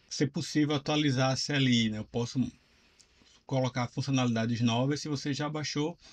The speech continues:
como é que você atualiza ela, tá? E eu acho que vocês já estão bem cansados da C L I, né? Mas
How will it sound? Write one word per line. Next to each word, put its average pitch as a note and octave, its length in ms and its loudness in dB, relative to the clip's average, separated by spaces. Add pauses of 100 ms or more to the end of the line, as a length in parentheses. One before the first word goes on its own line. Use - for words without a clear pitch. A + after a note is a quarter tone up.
(140)
como D#3+ 160 -4
é D3+ 80 0
que - 60 -10
você D#3 200 -4
atualiza B2+ 560 0
ela, G2 220 -6
tá? B2 180 -8 (440)
E D3 60 -2
eu D#3+ 60 0
acho E3+ 120 -4
que - 60 -16
vocês F3 100 -6
já D3+ 80 -4
estão D#3+ 180 -4
bem D#3 140 0
cansados C3 440 -2
da C3 140 0
C - 140 -6
L C#3 180 2
I, A#2+ 160 4
né? A2+ 100 2
Mas A#2 440 -2